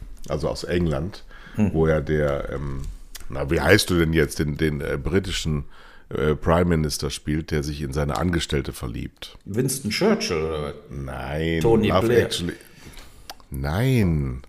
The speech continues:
Speaker 1: den aktuellen, der, der Hugh Grant spielt den
Speaker 2: Ach,
Speaker 1: Prime
Speaker 2: den,
Speaker 1: Minister.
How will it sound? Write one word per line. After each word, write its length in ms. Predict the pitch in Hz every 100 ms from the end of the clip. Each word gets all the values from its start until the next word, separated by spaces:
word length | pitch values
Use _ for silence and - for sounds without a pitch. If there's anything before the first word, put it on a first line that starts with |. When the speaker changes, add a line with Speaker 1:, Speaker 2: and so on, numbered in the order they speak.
| -
Speaker 1:
den 180 | 80 80 - -
aktuellen, 680 | 104 - 110 95 110 104
der, 140 | 82 82
der 140 | 82
Hugh 220 | 82 123
Grant 600 | 123 90 95 82 65 - - - -
spielt 380 | - 110 117 110
den 120 | 95
Speaker 2:
Ach, 60 |
Speaker 1:
Prime 160 | 92 87
Speaker 2:
den, 80 | 82
Speaker 1:
Minister. 560 | 71 69 - - 67